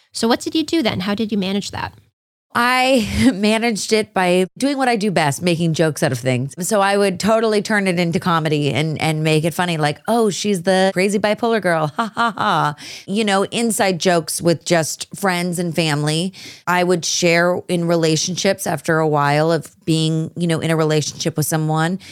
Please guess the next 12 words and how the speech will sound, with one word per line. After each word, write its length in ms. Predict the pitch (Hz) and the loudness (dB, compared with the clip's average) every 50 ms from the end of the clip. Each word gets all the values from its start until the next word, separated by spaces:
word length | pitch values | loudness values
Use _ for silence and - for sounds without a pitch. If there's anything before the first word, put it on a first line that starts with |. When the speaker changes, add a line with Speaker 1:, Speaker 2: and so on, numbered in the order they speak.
| - - - - _ | -20 -20 -20 -16 _
Speaker 2:
and 180 | - - 165 165 | -4 -2 0 2
it 240 | 160 151 127 - _ - 147 156 | 0 0 -2 -4 _ -8 -4 -2
had 280 | 139 147 170 151 143 | 0 0 0 -2 0
been 400 | 160 165 156 151 156 156 156 - - | 2 2 2 2 0 -2 -6 -8 -6
held 300 | - 139 143 156 160 156 | -2 0 2 2 2 2
against 360 | 156 - 151 147 143 147 - | 0 2 2 0 0 0 -2
me 300 | - 160 165 170 175 185 | -2 -2 0 0 -2 -2
a 80 | - - | -2 0
lot 220 | 156 147 143 147 | 0 2 2 0
of 120 | 147 143 143 | 0 -2 -4
the 100 | 151 139 | -6 -4
time. 500 | - 147 143 139 139 147 170 202 240 | 0 0 2 2 2 0 0 -2 -6